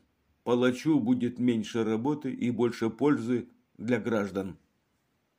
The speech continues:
Ты что-то сказал? Разве я что-то говорил? Ах, да.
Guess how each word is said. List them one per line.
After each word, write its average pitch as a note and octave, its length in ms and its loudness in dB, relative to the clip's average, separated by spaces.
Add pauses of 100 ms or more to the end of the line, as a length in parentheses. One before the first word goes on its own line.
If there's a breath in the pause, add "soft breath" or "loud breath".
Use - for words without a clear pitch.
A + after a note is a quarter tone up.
(1200)
Ты B2 200 4
что-то B2 360 -4
сказал? C3 580 0 (1120 soft breath)
Разве G#2+ 480 0
я A2+ 120 2
что-то G#2+ 360 -2
говорил? G#2 520 0 (640 loud breath)
Ах, G2+ 360 -4
да. G2 480 0